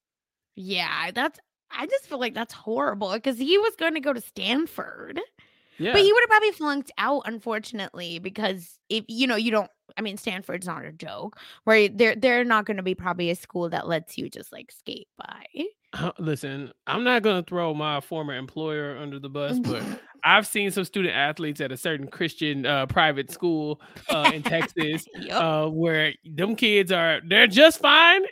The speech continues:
Speaker 2: and some, and it doesn't make sense that they're just fine. So I'm j-, I think they would take care of Paxton if they need him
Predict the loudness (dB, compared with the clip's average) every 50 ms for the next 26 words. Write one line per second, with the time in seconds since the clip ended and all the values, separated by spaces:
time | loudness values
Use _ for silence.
0 | -2 2 4 4 4 2 2 2 2 2 2 2 2 2 4 4 4 4 4 2
1 | 2 2 0 0 0 0 -2 0 -2 -4 -4 -4 -6 -10 -10 -8 -6 -6 -6 -4
2 | -6 -6 -6 -4 -2 -2 -2 -2 -6 -10 -12 -16 -16 -6 0 2 2 2 2 2
3 | 0 -2 -2 -2 -2 -6 -4 0 2 4 4 4 4 2 0 -2 -4 -6 _ _
4 | 2 2 2 2 0 2 2 2 2 2 2 2 2 2 2 2 0 0 0 0
5 | -4 -6 -6 -4 -4 -4 -4 -4 -4 -6 -6 -8 -10 -12 -14